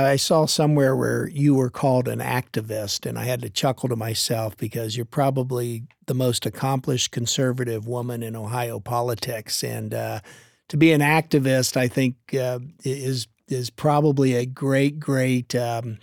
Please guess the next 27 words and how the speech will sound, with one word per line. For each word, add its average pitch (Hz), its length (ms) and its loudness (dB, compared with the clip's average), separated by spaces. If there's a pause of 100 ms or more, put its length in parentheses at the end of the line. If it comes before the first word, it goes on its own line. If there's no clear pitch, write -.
compliment 135 640 2
to 127 100 0
you 120 280 0
in 120 120 -4
this 123 240 -2
regard 123 440 -2
on 113 160 -6
gerrymandering. 117 920 -2
And, 113 120 -6
uh, 113 220 -8 (500)
you 139 100 4
bring 147 260 8
the 131 80 4
gravitas 131 840 2
that 113 120 -6
this 120 240 -4
effort 123 340 -6
needs. 123 480 -6
And, 120 160 -6
um, 117 380 -10
and 117 220 -4
I 120 100 -6
know, 120 240 -2
uh, 113 160 -4
Jack 120 320 -4
and 123 100 -4
I 110 200 -8